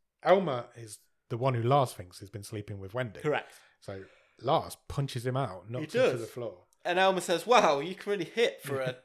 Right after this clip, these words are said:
Speaker 1: <laughs>
Speaker 2: normal
Speaker 1: For a,
Speaker 2: person."
Speaker 1: yeah, for a human. And he says to Car-, he says to Lars at the end of the scene, he says, "Look, Wendy chose you. It was a fair fight. Let's shake on it." And
Speaker 2: Yeah.
Speaker 1: the last thing you see is him holding his hand out, and you think,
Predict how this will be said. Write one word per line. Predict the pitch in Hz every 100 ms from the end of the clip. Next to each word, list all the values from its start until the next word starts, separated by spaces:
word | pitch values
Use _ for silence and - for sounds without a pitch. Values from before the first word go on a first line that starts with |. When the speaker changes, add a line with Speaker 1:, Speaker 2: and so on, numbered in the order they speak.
| _
Speaker 1:
<laughs> | -
Speaker 2:
normal | 147 143 139 127
Speaker 1:
For | 123 135
a, |
Speaker 2:
person." | 127 135 123 120
Speaker 1:
yeah, | 135 107
for | - 107
a |
human. | - 123 127 101 110 - _ -
And | 147 147
he | 147
says | - 180 -
to | 135 127 120 -
Car-, | - 139
he | 123
says | 160 160
to | 139
Lars | 120 101 92 107 -
at | 113 110
the | 117
end | 127 120
of | 101
the |
scene, | 98 104
he | 98
says, | 98 104 117
"Look, | 117 - _ _ -
Wendy | 151 165
chose | - 123 113
you. | 113 113 107
It | 110
was | 104
a | 107
fair | 135 120
fight. | - 104 104 98 _ _ _ _ -
Let's | 123 -
shake | - 120 -
on | 98
it." | 87 -
And | 107
Speaker 2:
Yeah. | 98
Speaker 1:
the | 107
last | 117
thing | -
you | 107
see | 101 104
is | 98
him | 95
holding | 101 101 95
his | 92
hand | 98 95
out, | 85
and | 98
you | 104
think, | 107